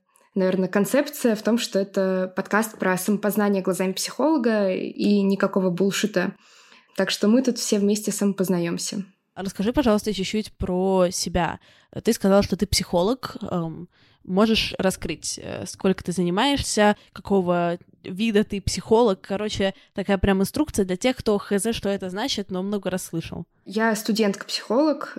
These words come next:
Speaker 1: и я работаю психологом-консультантом, э, уже полгода. Я работаю в нарративном подходе с историями, с метафорами. Эта штука супер близкая для меня, и мне кажется, что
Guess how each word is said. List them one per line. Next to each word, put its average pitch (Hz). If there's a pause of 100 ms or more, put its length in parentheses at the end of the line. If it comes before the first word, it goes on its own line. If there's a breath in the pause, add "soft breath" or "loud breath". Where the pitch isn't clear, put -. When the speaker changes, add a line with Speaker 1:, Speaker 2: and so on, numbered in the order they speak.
Speaker 1:
и 208
я 202
работаю 190
психологом-консультантом, 208
э, 208
уже 196
полгода. 214 (720 loud breath)
Я 208
работаю 208
в -
нарративном 202
подходе 226
с -
историями, 254
с 240
метафорами. 214
Эта 208
штука 220
супер 233
близкая 196
для 190
меня, 190
и 269
мне 208
кажется, 220
что 190